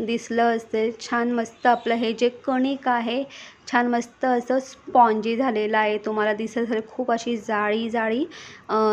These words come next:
या पिठाला आलेली आहे. तर आता समजून जायचं की आपलं, अ, पाव तयार करण्यासाठी हे कणिक छान मस्त तयार झालेलं आहे.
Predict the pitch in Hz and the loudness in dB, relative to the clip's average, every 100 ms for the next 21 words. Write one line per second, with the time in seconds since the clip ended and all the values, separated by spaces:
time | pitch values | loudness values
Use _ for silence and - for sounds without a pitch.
0 | 214 214 208 202 - - - - 208 233 | 4 4 2 0 -2 -8 -12 -8 -2 0
1 | 220 240 226 214 220 208 208 202 208 214 | 0 0 2 2 2 0 0 2 2 0
2 | 214 226 220 254 269 254 254 262 247 233 | 0 0 -2 -2 2 2 4 2 2 2
3 | 233 233 240 233 233 233 285 392 - - | 0 -2 0 0 0 0 0 -2 -8 -20
4 | - - 214 220 220 226 226 240 214 214 | -8 -2 2 2 4 4 4 4 4 4
5 | 220 226 220 220 226 233 - 226 226 226 | 2 0 0 0 0 -2 0 -2 0 -4
6 | - 240 240 220 214 - 214 - 240 214 | -2 0 2 0 -4 -6 -6 -4 -2 0
7 | 190 196 208 233 202 190 202 - 202 196 | -2 -2 -2 -2 -2 -2 -4 -2 -4 -4